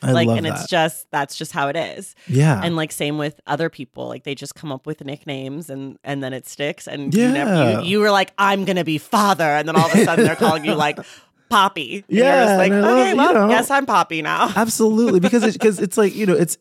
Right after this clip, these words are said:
Speaker 1: it, to me, it's, it's also the intention behind it. Like, I, I, I'm not stressed about, like, it having to be dad. It's like,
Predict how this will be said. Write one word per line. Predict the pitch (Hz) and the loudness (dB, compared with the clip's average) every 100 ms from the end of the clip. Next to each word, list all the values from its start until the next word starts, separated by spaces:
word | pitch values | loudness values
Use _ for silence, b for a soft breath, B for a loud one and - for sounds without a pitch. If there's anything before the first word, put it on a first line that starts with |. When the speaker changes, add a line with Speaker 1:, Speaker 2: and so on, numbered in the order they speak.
| - | -4
Speaker 1:
it, | 151 | -2
to | 175 | 0
me, | 170 170 | 2 2
it's, | - 147 - - b b b - | 2 -2 -4 -10 b b b -4
it's | 147 | 0
also | 147 160 | 0 2
the | 143 139 | 2 2
intention | 131 151 180 123 | 0 -2 -2 -4
behind | 117 107 92 | -6 -8 -10
it. | 87 | -10
Like, | 107 113 | -8 -4
I, | 120 | -4
I, | 117 117 | -4 -6
I'm | - 135 | -4 -2
not | 139 - | -2 -4
stressed | - - 123 - 113 | -6 -4 -4 -4 -4
about, | 110 92 | -4 -4
like, | 101 - | -8 -10
it | |
having | 104 - 95 98 | -10 -8 -8 -8
to | 82 | -12
be | 85 | -14
dad. | 82 90 87 80 82 | -12 -12 -12 -14 -14
It's | 95 | -10
like, | 233 180 | -10 -10